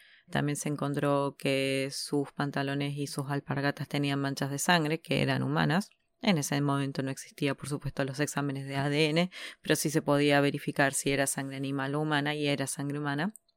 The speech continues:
Además que el piolín con el que había sido estrangulado Gesualdo estaba quemado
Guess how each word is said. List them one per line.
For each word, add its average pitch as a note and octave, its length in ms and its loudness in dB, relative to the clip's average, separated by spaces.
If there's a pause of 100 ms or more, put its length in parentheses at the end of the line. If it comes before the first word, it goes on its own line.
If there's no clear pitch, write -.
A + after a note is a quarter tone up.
(360)
Además F#3+ 520 0
que F#3 220 2
el F#3 120 2
piolín G3 580 2
con E3+ 180 -2
el F3+ 120 -4
que E3 80 0
había D#3+ 240 0
sido E3 240 -4
estrangulado D#3 1200 -2 (100)
Gesualdo E3 500 0
estaba D3+ 400 -2
quemado F3 640 2